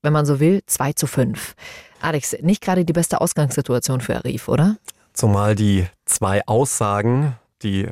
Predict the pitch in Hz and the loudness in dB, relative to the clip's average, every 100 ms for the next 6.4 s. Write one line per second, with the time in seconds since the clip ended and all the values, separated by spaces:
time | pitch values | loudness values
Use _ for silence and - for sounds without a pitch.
0 | - 95 98 98 95 107 107 95 - - | -6 -4 -2 0 -2 -2 0 -2 -4 -14
1 | _ - 110 120 - - 113 101 107 110 | _ -4 -2 0 -2 -8 -4 -2 -2 -4
2 | - 110 127 104 - 95 98 - 98 117 | 0 2 4 2 0 -2 -2 0 -2 0
3 | 117 104 98 107 117 - - 104 101 101 | 2 2 2 0 0 -2 0 0 0 0
4 | 107 113 104 - - - 110 120 110 104 | 2 2 0 -10 -20 -4 -2 0 0 -2
5 | - - 95 143 120 - 113 98 98 101 | -4 -4 0 2 0 -2 -6 -2 -2 0
6 | 110 92 107 143 | 0 0 2 0